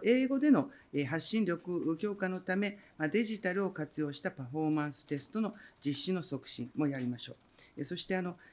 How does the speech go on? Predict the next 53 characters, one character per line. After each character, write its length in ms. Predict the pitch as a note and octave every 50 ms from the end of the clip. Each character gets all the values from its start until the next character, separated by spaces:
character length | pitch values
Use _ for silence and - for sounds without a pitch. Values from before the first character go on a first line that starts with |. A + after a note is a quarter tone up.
| - -
え 80 | - C#3
ー、 60 | C#3+
生 240 | - D4+ E4 D#4+ -
徒 160 | - D#3 C3
の、 120 | C#3+ D3+
お、 440 | C#3+ - - C3+ B2+ B2 B2 A#2+ B2 -
英 180 | F#3+ F#3 F3+
語 140 | E3+ F3 F#3
へ 100 | A3 B3
の 140 | G3+ D3 - - - -
関 280 | - - D3 C#3 C#3
心 280 | C3 - - C3 C3 C3
と、 280 | - - G3 F#3 - - - - - -
ま 100 | - E3+
あ、 40 | F3
意 120 | G3+ A3
欲 320 | A#3+ A3+ G#3 F#3+ - A3 A3+
の、 120 | A3+ G3+
お、 320 | - C#3+ C#3 C3+ C3+ B2 - -
喚 220 | - E3+ E3 D3+ C#3+
起 400 | - - B2+ C3 A#2+ B2+ D3 D3+
な 140 | F3+ G3+ G3+
ど 120 | F#3 F3+
に 180 | E3+ F#3 F#3+ F#3
つ 160 | F#3+ - F3
な 140 | F3 E3+ E3+
が 80 | F3 E3+
り 120 | F3 F3+
ま 120 | F3+ F#3+ F#3
す、 240 | - D3+ C#3+ C3+ - - - - - _
え 100 | F3+ F#3
ー、 80 | G#3 A3+
オ 80 | A#3+
ン 100 | B3 B3
ラ 140 | A#3+ B3+ B3
イ 120 | A3 F#3+ F3+
ン 60 | E3
な 120 | F#3 A3
ど 180 | F#3+ F3 D#3 D3+
を 80 | C#3+
利 80 | A#2 C3+
用 160 | C#3+ C#3+ C#3
し 120 | C3+ - -
た 160 | G3+ G3 G3 - - - - -
国 160 | F#3+ F#3 F#3
際 320 | - - G#3 G3 G3 F#3+ G3 -
交 180 | F#3 F#3 F#3
流 140 | F3+ F3+ F3
活 300 | F3 - F#3 F#3 - D3+
動 160 | C#3+ E3+ F3
の 100 | E3+ D3+
推 260 | - - - D3 C#3 C3+
進 280 | - - B2+ A#2+ -